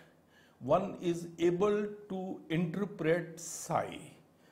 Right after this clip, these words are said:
Psi as such has no interpretation, physical interpretation. It is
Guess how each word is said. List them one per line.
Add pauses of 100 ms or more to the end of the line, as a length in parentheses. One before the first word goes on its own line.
Psi
as
such
has
no
interpretation,
physical
interpretation. (380)
It
is